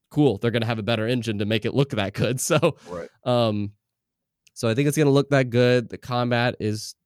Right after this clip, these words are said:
Speaker 1: probably gonna be the fun Kingdom Hearts combat as usual, and, and, uh,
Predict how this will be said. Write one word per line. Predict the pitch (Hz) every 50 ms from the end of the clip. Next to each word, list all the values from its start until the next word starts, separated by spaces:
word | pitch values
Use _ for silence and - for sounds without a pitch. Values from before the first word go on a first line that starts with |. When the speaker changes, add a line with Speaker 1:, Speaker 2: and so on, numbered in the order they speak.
| _ _ _
Speaker 1:
probably | - 104 110 113 120 113
gonna | 113 117
be | 110 120 120
the | 113 113 107
fun | - - 117 117 120
Kingdom | 113 - 120 120 117
Hearts | 117 117 113 -
combat | - - 107 110 117 117
as | 117 113 107
usual, | 110 117 117 120 120 117 117 117 113
and, | 101 101 101 95 107 _ _ _ _ _ _ _ _ _
and, | - 90 92 95 98
uh, | 95